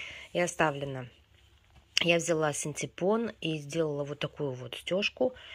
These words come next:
И вот еще вот такие у меня были лоскутки ткани. Э, это был такой красивый у меня комплект. Я его очень любила.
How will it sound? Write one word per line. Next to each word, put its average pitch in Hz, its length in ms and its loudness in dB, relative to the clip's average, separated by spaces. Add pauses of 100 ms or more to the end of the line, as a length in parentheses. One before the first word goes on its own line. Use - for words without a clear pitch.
(560)
И 170 80 4
вот 185 160 4
еще 175 260 4
вот 165 120 -4
такие 160 300 -2
у - 20 -4
меня 151 240 -4
были 156 220 -4
лоскутки 147 720 -6 (140)
ткани. 202 540 -2 (240)
Э, 156 440 -6 (520)
это 151 180 -8
был 143 380 -6
такой 151 200 -2
красивый 147 460 -4
у 143 40 -6
меня 139 140 -8
комплект. 190 580 -2 (260)
Я 151 100 -2
его 156 220 -4
очень 147 320 -4
любила. 170 440 -2